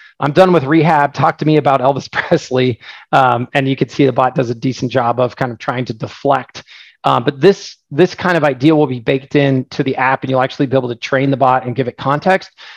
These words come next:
so that you can actually start to use this across all kinds of different channels, uh, throughout high level.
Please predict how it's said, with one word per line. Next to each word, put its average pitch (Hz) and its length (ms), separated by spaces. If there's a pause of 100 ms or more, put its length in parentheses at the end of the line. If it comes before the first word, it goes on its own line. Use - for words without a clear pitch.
(120)
so 170 140
that 151 140
you 151 60
can 147 120
actually 147 280
start 151 360
to 135 100
use 135 240
this 139 160
across 131 340 (140)
all 143 180
kinds 135 240
of 127 60
different 127 260
channels, 123 500 (380)
uh, 113 240
throughout - 300
high 104 140
level. - 260